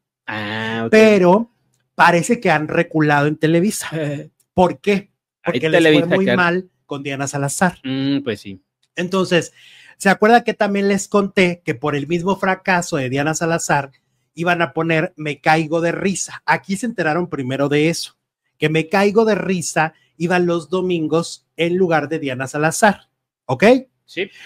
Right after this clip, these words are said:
Speaker 2: Entonces, esa misma decisión los llevó a poner Asignatura Pendiente, producción de Carlos Moreno, a las seis treinta de la tarde en Las Estrellas. O sea, Televisa ya dijo, "No, no, no, no, no. Novelas para los domingos en la noche, no.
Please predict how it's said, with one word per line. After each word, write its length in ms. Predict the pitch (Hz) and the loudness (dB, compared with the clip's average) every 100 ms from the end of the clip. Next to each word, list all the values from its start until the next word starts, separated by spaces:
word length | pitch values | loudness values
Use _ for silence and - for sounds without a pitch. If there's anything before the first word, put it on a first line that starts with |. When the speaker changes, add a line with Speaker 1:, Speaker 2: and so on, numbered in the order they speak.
| - | -4
Speaker 2:
Entonces, 500 | 165 180 196 214 - - | -2 2 2 0 -2 4
esa 340 | 226 - 262 | 4 4 0
misma 380 | 254 254 226 247 | 0 -2 0 2
decisión 560 | 233 233 220 233 208 214 | 2 2 0 2 2 0
los 100 | 202 | 0
llevó 480 | 202 185 185 190 - | 0 2 2 0 -4
a 140 | 147 | -8
poner 280 | 151 151 170 | -6 -4 -2
Asignatura 800 | 180 - 165 151 151 170 180 180 | -4 -6 -12 -8 -8 -4 -4 -2
Pendiente, 680 | 180 180 180 180 147 151 139 _ _ _ | -2 0 2 2 0 -4 -4 _ _ _
producción 600 | - 151 139 - - 165 | -6 -4 -4 -8 -6 -4
de 140 | 151 139 | -4 -6
Carlos 480 | - 151 156 160 160 | -4 -2 0 -2 0
Moreno, 600 | 180 196 190 156 147 - _ _ _ _ | 2 6 6 6 2 -2 _ _ _ _
a 160 | 185 214 | 2 4
las 300 | 214 214 - | 2 0 -2
seis 420 | 190 190 - - | -2 0 -4 -8
treinta 480 | 160 156 151 170 170 | -2 -2 -2 -2 -2
de 140 | 160 | 0
la 260 | 160 165 - | 0 -2 0
tarde 560 | 165 156 151 156 160 - | 0 0 -2 -2 -4 -6
en 180 | 156 | -4
Las 240 | 160 160 - | -4 -4 -6
Estrellas. 920 | 131 - - 214 208 - - - - _ - - - | -12 -8 -2 0 0 -4 -12 -14 -16 _ -20 -16 -4
O 80 | |
sea, 140 | 180 208 | -2 0
Televisa 440 | 208 214 233 262 | 2 0 0 2
ya 160 | 247 226 | 2 2
dijo, 240 | 208 208 | 0 -2
"No, 180 | 220 254 | 2 2
no, 140 | 262 | 2
no, 160 | 240 220 | 2 2
no, 120 | 202 | 0
no. 260 | 175 123 - _ _ _ | -2 -4 -8 _ _ _
Novelas 600 | 143 170 175 196 240 247 - | -8 0 2 2 4 2 2
para 320 | 180 170 160 | 0 0 0
los 360 | 147 147 156 | -4 -4 -2
domingos 400 | 143 156 208 196 | -2 -2 0 -2
en 100 | 175 | -2
la 100 | 151 | -2
noche, 300 | 165 233 226 | -2 -2 -4
no. 240 | 175 117 | -6 -6